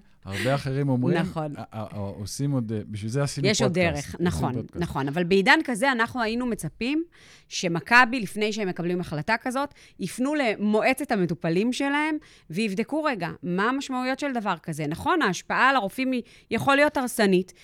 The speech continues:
Speaker 2: אבל יכול להיות שכשאתה סוגר את זה, ההשפעה על המטופלים היא הרסנית. אז בוא נמצא איפה, איפה דרך האמצע.
Speaker 1: נכון.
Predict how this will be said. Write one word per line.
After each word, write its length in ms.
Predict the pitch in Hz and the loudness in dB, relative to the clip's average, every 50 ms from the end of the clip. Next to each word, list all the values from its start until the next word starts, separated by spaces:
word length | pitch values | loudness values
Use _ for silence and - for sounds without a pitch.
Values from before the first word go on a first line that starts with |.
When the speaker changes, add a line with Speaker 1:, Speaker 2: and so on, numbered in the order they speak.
| - - - | -20 -14 -8
Speaker 2:
אבל 160 | 143 156 170 | -4 -2 -2
יכול 200 | 175 - 214 202 | -2 -2 0 -2
להיות 160 | 208 226 226 | -2 -2 -4
שכשאתה 340 | - 226 - - 175 - 190 | -6 -8 -6 -6 -4 -4 -6
סוגר 320 | 160 - 185 180 220 269 285 | -6 -4 -2 -2 0 0 -2
את 60 | 294 | -2
זה, 100 | 240 262 247 | -2 -2 -2
ההשפעה 320 | 233 202 - - 160 160 | -2 -4 -4 -4 -2 -2
על 80 | 180 196 | -2 -2
המטופלים 500 | 208 220 - 233 185 - 240 247 269 285 | -4 -6 -8 -8 -6 -4 -4 -2 -2 -2
היא 80 | 302 269 | -2 -2
הרסנית. 440 | 214 185 - - 156 147 151 - - - - - - _ - | -2 -2 -2 -2 -2 -2 -2 -6 -10 -18 -20 -20 -20 _ -10
אז 180 | 160 160 160 | -8 -6 -4
בוא 200 | 156 147 202 226 | -2 0 2 2
נמצא 360 | 247 262 262 240 - - 247 240 247 240 240 240 247 - - | 2 2 0 0 4 8 8 10 10 10 8 6 6 4 2
איפה, 800 | 220 226 214 - - - 247 240 240 226 233 226 226 226 - - | 2 2 2 0 0 2 4 4 4 4 2 2 2 2 0 0
איפה 200 | - 233 - - | -2 -4 -4 -2
דרך 320 | 277 240 285 294 262 - - | 0 0 0 0 0 -2 -2
האמצע. 400 | 285 285 320 349 339 - - 160 - | 0 0 0 0 -2 -2 -4 -4 -6
Speaker 1:
נכון. 260 | 101 92 - - | -8 -10 -12 -14